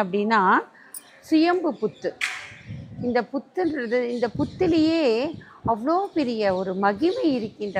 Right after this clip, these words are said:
ஒரு தன்மை தான் இந்த புத்து. சதாசிவ பிரம்மேந்திரர் கேள்விப்பட்டிருப்போம். அவர் எவ்வளோ பெரிய மகான் சதாசிவ மக-, பிரம்மேந்திரர். அந்த சதாசிவ பிரம்மேந்திரர் என்ன செய்கின்றார்?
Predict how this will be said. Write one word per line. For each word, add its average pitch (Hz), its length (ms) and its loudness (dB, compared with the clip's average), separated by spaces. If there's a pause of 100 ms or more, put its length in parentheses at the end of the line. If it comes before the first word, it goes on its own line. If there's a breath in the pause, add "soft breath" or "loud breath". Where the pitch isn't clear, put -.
ஒரு 185 200 -4
தன்மை 214 360 -4
தான் 226 260 -4
இந்த 190 240 -4 (120)
புத்து. 208 360 -4 (1040 loud breath)
சதாசிவ 311 720 4
பிரம்மேந்திரர் 214 760 -2 (1080)
கேள்விப்பட்டிருப்போம். 240 800 0
அவர் 190 200 -2
எவ்வளோ 208 320 6
பெரிய 277 320 0
மகான் 196 440 0 (140)
சதாசிவ 202 680 0
மக-, 180 460 -4
பிரம்மேந்திரர். 196 760 -2 (540 loud breath)
அந்த 208 260 0
சதாசிவ 254 680 2
பிரம்மேந்திரர் 208 720 -2
என்ன 190 180 -4
செய்கின்றார்? 202 580 0